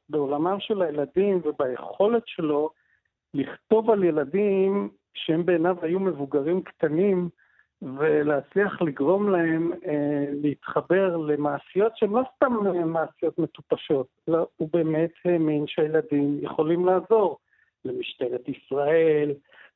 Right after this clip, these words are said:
למבוגרים, אה, אה, הוא האמין בעתיד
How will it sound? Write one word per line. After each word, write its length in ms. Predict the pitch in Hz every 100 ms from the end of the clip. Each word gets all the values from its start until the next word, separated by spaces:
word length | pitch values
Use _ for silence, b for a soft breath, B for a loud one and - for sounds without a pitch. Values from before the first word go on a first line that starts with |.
| -
למבוגרים, 1200 | 151 147 143 147 143 151 143 180 170 160 151 147 - -
אה, 280 | 160 151 147 -
אה, 340 | 151 147 160 - _ -
הוא 160 | 196
האמין 320 | 196 196 247 226
בעתיד 720 | 190 143 - 226 247 214